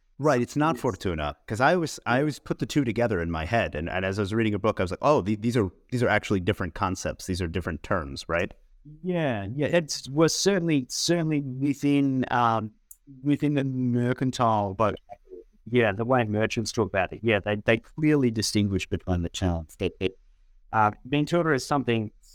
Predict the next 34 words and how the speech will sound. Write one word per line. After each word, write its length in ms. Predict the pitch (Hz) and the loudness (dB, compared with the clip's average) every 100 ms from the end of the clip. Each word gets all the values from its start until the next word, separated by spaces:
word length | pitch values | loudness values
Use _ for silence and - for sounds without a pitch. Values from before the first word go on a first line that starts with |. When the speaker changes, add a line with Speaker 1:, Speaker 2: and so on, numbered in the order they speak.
| - - | -20 -16
Speaker 2:
something 420 | - 185 185 170 151 | -4 0 2 2 0
that's, 180 | 135 - - | -2 -8 -2
so 180 | 151 | 2
it's, 120 | 120 - | 2 0
it's 200 | 120 - | -4 -6
risky. 840 | 117 120 135 156 - - 190 202 | -8 -6 -2 -2 -2 -4 -4 -2
There's, 240 | 147 120 - | -2 -2 0
there's 160 | 127 120 | 0 2
a 60 | |
risk 380 | 117 127 143 - - | -2 -2 -2 -4 -12
to 240 | - 151 | -4 0
it. 120 | 147 - _ _ - | 0 -4 _ _ -6
It's 160 | 104 - | -4 -4
speculative, 920 | - 143 127 135 135 127 123 123 - _ | 0 0 2 0 0 2 4 2 -2 _
um, 360 | 120 123 117 110 - 139 - | 2 2 2 -6 -14 -20 2
but 320 | 123 117 - - | 4 4 0 -8
because 540 | - 123 - - 143 139 | -2 -2 -2 0 2 2
it's 160 | 127 | 0
got 160 | - 107 | 0 0
the 60 | 113 | 0
chance 340 | 120 117 113 | 2 2 0
of 120 | 104 | -4
profit, 420 | - 113 - 95 - 113 | 2 2 4 0 -2 -6
you, 200 | 110 104 _ | -6 -6 _
you 160 | 123 | -4
should, 260 | 127 139 107 - | 0 -2 -4 -4
you 100 | 143 | -2
should 160 | 131 | 0
grab 220 | 113 117 | 4 4
a 20 | 98 | 4
hold 280 | 101 90 | 2 2
of 100 | 87 | 2
it 120 | 78 - | -4 -2
and, 240 | 85 82 | -2 -2